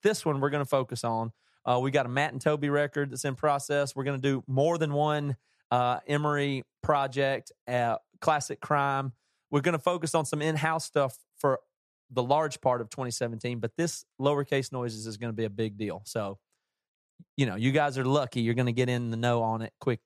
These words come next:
quickly. So go check out his videos, see what's going on. Um, we've got a great guest today, and we're gonna be talking about church and men. It's a topic we've been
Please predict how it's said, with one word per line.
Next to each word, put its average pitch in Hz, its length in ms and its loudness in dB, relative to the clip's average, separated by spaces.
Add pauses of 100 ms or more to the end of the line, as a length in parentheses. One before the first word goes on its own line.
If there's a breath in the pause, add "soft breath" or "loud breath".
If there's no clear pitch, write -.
(120)
quickly. 113 380 0
So 135 160 0
go 208 120 2
check 190 220 0
out 175 80 2
his 131 100 -2
videos, 127 520 -2
see 160 420 0
what's 131 300 0
going 123 260 0
on. 113 260 -2 (420 soft breath)
Um, 139 480 0
we've 143 140 0
got 170 120 4
a 147 60 -2
great 151 260 0
guest 151 260 0
today, 123 440 -2 (680 soft breath)
and 131 80 2
we're 139 80 2
gonna 139 120 0
be 135 140 2
talking 135 400 0
about 120 460 0 (400)
church - 520 -2
and 131 220 -2
men. 160 260 -2
It's 110 140 -6
a 120 40 -6
topic 135 400 -2
we've 131 220 -2
been 120 360 -4